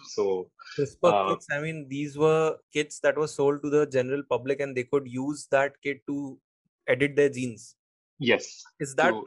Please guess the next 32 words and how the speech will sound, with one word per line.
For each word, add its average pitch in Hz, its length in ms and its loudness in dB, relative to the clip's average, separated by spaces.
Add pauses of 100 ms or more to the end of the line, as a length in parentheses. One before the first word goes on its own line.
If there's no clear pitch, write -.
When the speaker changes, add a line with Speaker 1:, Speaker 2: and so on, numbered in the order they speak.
Speaker 2:
how 160 120 4
easy 151 300 -8
it 143 100 -6
is? 117 140 -4
Like, 120 260 -2
I 127 100 -6
mean, 139 260 -8
I 131 60 2
Speaker 1:
yeah, 165 100 6
Speaker 2:
could 151 100 2 (140)
buy 131 60 0
Speaker 1:
so, - 100 6
Speaker 2:
that 151 160 2
Speaker 1:
uh, - 140 -2
Speaker 2:
kit - 160 -6
and 131 180 -18 (920)
Speaker 1:
it - 180 -2
is, 202 240 4
it 143 140 0
is. 123 220 2
So 131 240 6
I 123 160 4
think 185 180 -4
there 175 160 8
are 190 120 10
so 185 200 -2
many 202 160 -2
YouTube 151 400 -8
videos 135 320 4
also 107 320 2 (180)
on 101 300 -4
people 104 280 -2